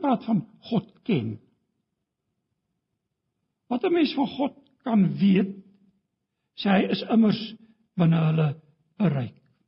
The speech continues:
Is aan hulle bekend, want God het dit aan hulle bekend gemaak van die skepping van die wêreld af. Kan 'n mens uit die werke van God duidelik aflei dat sy krag ewigdurend is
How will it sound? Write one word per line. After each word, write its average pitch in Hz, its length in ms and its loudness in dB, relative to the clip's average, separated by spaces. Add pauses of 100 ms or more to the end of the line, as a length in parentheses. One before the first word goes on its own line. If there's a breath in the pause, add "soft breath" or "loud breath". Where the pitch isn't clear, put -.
(2000)
Is - 80 -12
aan 170 140 -2
hulle 165 180 4
bekend, 160 480 -2 (220 soft breath)
want 175 200 -2
God - 260 -6
het 185 100 0
dit 180 140 -2
aan 185 180 -4
hulle 175 140 -2
bekend 247 380 -2
gemaak 269 460 0 (360 loud breath)
van - 160 2
die 294 80 2
skepping 226 400 0
van 185 160 2
die 180 80 0
wêreld 170 340 2
af. - 160 -4 (320 soft breath)
Kan 339 200 2
'n 302 80 4
mens 269 260 4
uit 226 100 -2
die 185 120 2
werke 240 400 2
van 214 140 -2
God 190 300 -4
duidelik 254 360 2
aflei 202 380 -2 (300 soft breath)
dat 180 180 2
sy 185 120 -2
krag 202 360 -2
ewigdurend 196 800 2
is 330 200 -2